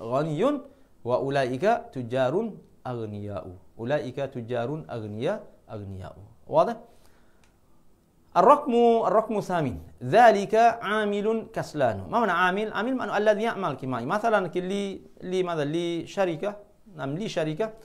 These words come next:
فالذي يعمل كما جعفر هو يعمل معي وهو عامل، عامل. وكسلان ضد مجتهد.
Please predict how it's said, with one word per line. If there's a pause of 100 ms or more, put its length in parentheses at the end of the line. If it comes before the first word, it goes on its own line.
(200)
فالذي
يعمل
كما
جعفر
هو
يعمل
معي
وهو
عامل، (760)
عامل.
وكسلان
ضد
مجتهد.